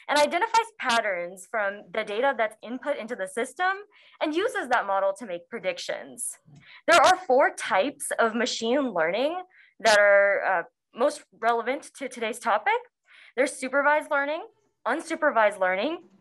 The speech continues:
reinforcement learning, and deep learning, and I'll talk about each of those in detail as well. So supervised learning is where a known input and a known output are used to create the artificial intelligence tool. In this situation,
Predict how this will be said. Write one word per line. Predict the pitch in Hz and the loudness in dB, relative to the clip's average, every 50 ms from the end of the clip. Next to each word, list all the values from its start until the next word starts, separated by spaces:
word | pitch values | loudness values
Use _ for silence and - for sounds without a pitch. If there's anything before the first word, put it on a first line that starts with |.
| - - _ | -20 -16 _
reinforcement | - 285 349 381 370 - 269 233 240 240 247 233 214 175 | -4 -2 -2 -2 -2 0 0 0 0 0 -4 -6 -4 -4
learning, | 185 175 175 175 180 185 196 220 240 - 208 | -4 -6 -6 -6 -8 -10 -12 -12 -6 -4 -2
and | 220 226 - | -2 -2 -4
deep | 208 208 208 - | -8 -12 -6 -2
learning, | 175 147 160 190 254 302 294 | -2 -2 0 0 -2 -2 0
and | - 202 | 0 2
I'll | 202 208 208 | 2 0 0
talk | - 240 220 | -2 -4 -2
about | 220 214 214 208 - | 0 0 0 0 0
each | 220 233 - | -4 -10 -12
of | 226 180 | -12 -6
those | 175 190 180 175 175 | -4 -4 -4 -4 -8
in | 170 | -12
detail | 160 147 160 - - 185 165 | -14 -16 -16 -12 -8 -6 -6
as | 165 160 151 | -6 -6 -6
well. | 156 135 - - - - _ _ _ _ _ _ _ _ _ _ _ _ _ _ _ _ _ _ _ - | -6 -4 -4 -4 -6 -10 _ _ _ _ _ _ _ _ _ _ _ _ _ _ _ _ _ _ _ -2
So | - 339 330 | 0 0 0
supervised | 330 - - 415 415 523 539 494 494 480 415 285 233 | 0 2 2 2 4 4 6 6 6 6 4 4 2
learning | 214 202 208 220 233 240 247 254 - | 4 4 4 6 4 4 4 2 2
is | - 220 220 214 220 | 2 0 0 -2 -2
where | 202 220 220 220 214 214 220 220 - - | 0 2 4 6 6 6 4 4 2 0
a | 233 247 240 | -2 -2 -2
known | 214 196 190 220 311 359 311 - - | -2 -2 0 0 -2 -4 -6 -10 -8
input | 196 190 190 202 - 214 233 220 285 - 202 - - | -8 -8 -8 -8 -4 0 2 2 2 2 0 -4 -6
and | - 208 | -4 -2
a | 214 214 208 | -2 -2 -2
known | 196 190 190 208 247 262 254 254 | -2 -2 -2 -2 -2 -6 -4 -4
output | 277 - - - _ 269 302 339 370 359 _ _ _ _ _ _ _ - 240 | -4 -4 -4 -6 _ -2 -2 -2 -4 -8 _ _ _ _ _ _ _ -2 -2
are | 294 | -2
used | 226 220 277 349 311 220 190 196 - - - - | -2 -4 -6 -6 -6 -8 -10 -14 -16 -20 -14 -12
to | 294 277 | -12 -12
create | 277 - - 247 220 196 185 190 196 202 - - _ _ _ | -12 -12 -10 -8 -2 0 0 0 0 -2 -8 -16 _ _ _
the | 196 175 208 202 196 190 - - _ _ _ - | -18 -16 -14 -14 -12 -14 -16 -18 _ _ _ 0
artificial | 202 214 - - 262 254 233 214 | 0 0 2 -2 -2 -2 0 -2
intelligence | 208 214 220 180 175 170 170 180 180 170 - | -2 0 0 -2 -2 -2 -4 -8 -12 -12 -10
tool. | - - 269 226 - - - - 226 - _ _ _ _ - - - - _ _ _ - | -4 0 0 2 2 0 -4 -8 -16 -20 _ _ _ _ -20 -20 -20 -20 _ _ _ 0
In | 294 311 | 2 2
this | 392 392 - | 2 0 -2
situation, | 403 - - 339 254 302 294 247 - 311 277 277 277 277 | -2 -2 0 0 2 2 0 0 -2 -2 -2 -2 -2 -4